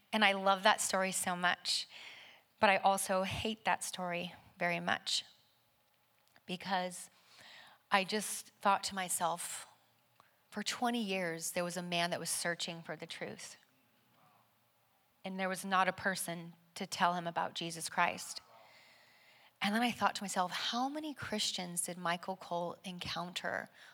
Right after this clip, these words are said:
over those twenty years, and none of them had the courage to at least extend an invitation to church or tell them about Jesus? And I just wanna ask ourselves the question,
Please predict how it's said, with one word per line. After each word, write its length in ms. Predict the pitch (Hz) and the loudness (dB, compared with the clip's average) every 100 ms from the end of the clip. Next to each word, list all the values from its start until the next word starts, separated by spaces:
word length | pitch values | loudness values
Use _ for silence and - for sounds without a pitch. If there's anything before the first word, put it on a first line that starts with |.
| - | -2
over 200 | 196 185 | 0 0
those 200 | 175 175 | 0 -2
twenty 420 | - - 180 185 | -2 0 -2 0
years, 320 | 170 156 165 - | -2 -2 -2 -4
and 220 | 180 175 | -6 -4
none 120 | 180 | -2
of 80 | 202 | -2
them 120 | 226 | -2
had 280 | 220 196 185 | -4 -4 -4
the 80 | 180 | -6
courage 600 | - 185 180 - - - - - - - - - _ | -6 -6 -4 -4 -4 -4 -8 -20 -20 -20 -20 -20 _
to 100 | - | -2
at 140 | 226 202 | 0 0
least 240 | 220 - | 0 0
extend 420 | 214 - - 202 | -2 -4 -4 -4
an 100 | 214 | -4
invitation 640 | 196 190 180 190 185 - 175 | -4 -6 -6 -6 -4 -6 -8
to 120 | 165 | -6
church 640 | - 196 196 - - - - - - - | -4 -4 -6 -8 -6 -6 -10 -20 -20 -6
or 80 | 202 | -2
tell 300 | 185 - 202 | -2 0 0
them 80 | 208 | 0
about 260 | 196 190 - | 2 0 0
Jesus? 800 | - 208 214 214 - - - - _ - - - - - - - | -4 -2 -4 -6 -6 -6 -4 -6 _ -20 -20 -20 -20 -20 -8 -2
And 160 | 220 | 0
I 100 | 220 | 0
just 480 | 208 - 254 254 - | 0 0 2 0 0
wanna 220 | 214 202 208 | -2 -2 0
ask 320 | 202 220 - | 0 0 -2
ourselves 400 | 214 - 190 185 | -2 -2 -4 -4
the 60 | - | -8
question, 720 | - 196 220 - - - 202 | -6 -2 0 0 -2 -6 -10